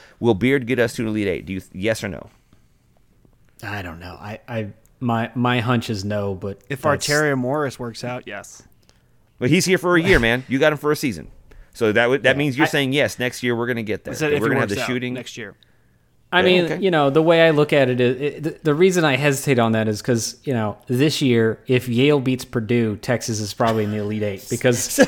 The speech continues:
Speaker 1: <laughs>
Speaker 2: you know, you know, like, it, and it's not, it doesn't mean that Texas was any better or worse than they were, but
Speaker 1: Right.
Speaker 2: the, the draw worked out how it is. Or, you know, Bruce Weber, who got, what, three extra years out of his
Speaker 1: Yeah.
Speaker 2: Kansas State deal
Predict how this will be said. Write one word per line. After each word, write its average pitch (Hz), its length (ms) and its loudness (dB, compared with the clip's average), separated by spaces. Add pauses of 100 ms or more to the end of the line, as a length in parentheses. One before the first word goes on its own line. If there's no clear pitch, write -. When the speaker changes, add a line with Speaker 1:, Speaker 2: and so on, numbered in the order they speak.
Speaker 1:
<laughs> 175 120 4
Speaker 2:
you 156 80 4
know, 127 300 4 (640)
you 190 120 6
know, 190 240 6
like, 190 240 6
it, 196 100 6
and 185 180 4
it's 190 200 4
not, 196 320 2
it 160 80 0
doesn't 170 320 4
mean 165 240 4
that 147 120 4
Texas 165 360 2
was 143 160 2
any 151 160 4
better 143 260 4
or 131 60 6
worse 135 240 4
than 139 100 0
they 123 80 2
were, 196 320 4
but 139 240 4
Speaker 1:
Right. - 300 -2
Speaker 2:
the, 160 100 -14
the 160 160 -2
draw 147 360 4
worked 139 260 2
out 135 120 2
how 147 200 2
it 156 40 4
is. 185 220 4
Or, 196 260 2
you 208 120 2
know, 185 180 6
Bruce 160 340 2
Weber, 170 320 4
who 135 120 2
got, 165 360 -4
what, 135 220 -6
three 175 240 2
extra 175 300 -2
years 190 320 0
out 190 100 2
of 160 60 0
his 151 120 -8
Speaker 1:
Yeah. - 100 -6
Speaker 2:
Kansas 185 260 0
State 233 320 -2
deal 131 340 -2